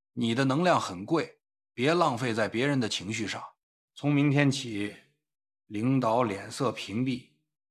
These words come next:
同事情绪隔离，阴阳怪气全当耳旁风。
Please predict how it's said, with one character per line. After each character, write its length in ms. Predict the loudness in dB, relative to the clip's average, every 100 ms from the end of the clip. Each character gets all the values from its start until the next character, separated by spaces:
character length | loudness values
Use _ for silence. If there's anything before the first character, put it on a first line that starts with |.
| _ _
同 360 | -8 -2 0
事 280 | 0 -2 -4
情 320 | -4 -6 -4
绪 200 | -4 -4
隔 240 | -6 -4 -2
离， 380 | -2 -6 -10 _ _ _ _ _ _
阴 300 | -4 0 2
阳 260 | 2 2 4
怪 260 | 4 4
气 240 | 0 -2 -4
全 320 | -4 -2 0
当 180 | 2 0
耳 160 | -6
旁 260 | -12 -8 -4
风。 320 | -2 -4 -6